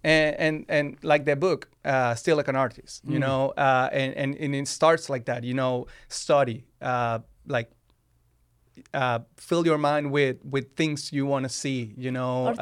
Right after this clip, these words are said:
Speaker 1: uh,
Speaker 3: that inspire
Speaker 1: that
Speaker 3: you,
Speaker 1: inspire
Speaker 3: like
Speaker 1: you.
Speaker 3: movies
Speaker 1: Yeah,
Speaker 3: and
Speaker 1: movies.
Speaker 3: angles,
Speaker 1: Like, we watch
Speaker 3: colors.
Speaker 1: just documentaries or music videos just to get inspiration of framing, color,
Speaker 3: Angles.
Speaker 1: angles,
Speaker 2: I
Speaker 1: whatever.
Speaker 2: don't know any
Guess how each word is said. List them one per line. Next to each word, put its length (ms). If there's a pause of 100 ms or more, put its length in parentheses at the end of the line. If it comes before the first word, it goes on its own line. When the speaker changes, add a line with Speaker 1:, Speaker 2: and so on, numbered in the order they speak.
Speaker 1:
uh, 160
Speaker 3:
that 100
inspire 600
Speaker 1:
that 140
Speaker 3:
you, 60
Speaker 1:
inspire 400
Speaker 3:
like 60
Speaker 1:
you. 100
Speaker 3:
movies 480
Speaker 1:
Yeah, 180
Speaker 3:
and 100
Speaker 1:
movies. 360
Speaker 3:
angles, 200
Speaker 1:
Like, 220
we 180
watch 320
Speaker 3:
colors. 200
Speaker 1:
just 240
documentaries 800
or 220
music 340
videos 720
just 240
to 100
get 380
inspiration 840
of 200
framing, 800
color, 680 (220)
Speaker 3:
Angles. 500
Speaker 1:
angles, 840
Speaker 2:
I 40
Speaker 1:
whatever. 160
Speaker 2:
don't 160
know 240 (140)
any 560